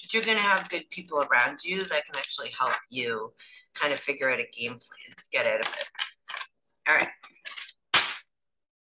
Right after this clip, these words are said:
Taurus, you're up. Again, we started in the sign we're in, Leo. Worked our way around the wheel, Leo,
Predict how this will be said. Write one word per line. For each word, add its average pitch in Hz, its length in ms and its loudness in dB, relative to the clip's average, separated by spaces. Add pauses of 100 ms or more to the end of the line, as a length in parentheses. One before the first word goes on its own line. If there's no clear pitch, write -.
(560)
Taurus, - 800 -10
you're - 240 -4
up. 165 220 2 (960)
Again, 240 540 8
we - 580 0
started 170 640 2 (160)
in 151 680 0
the - 380 0 (120)
sign 151 260 4
we're 131 140 -6 (120)
in, 262 340 2 (220)
Leo. 160 520 2 (400)
Worked 180 240 4
our 180 60 -6
way 175 160 6
around 196 400 6
the 185 100 2
wheel, 170 400 2 (140)
Leo, 180 340 4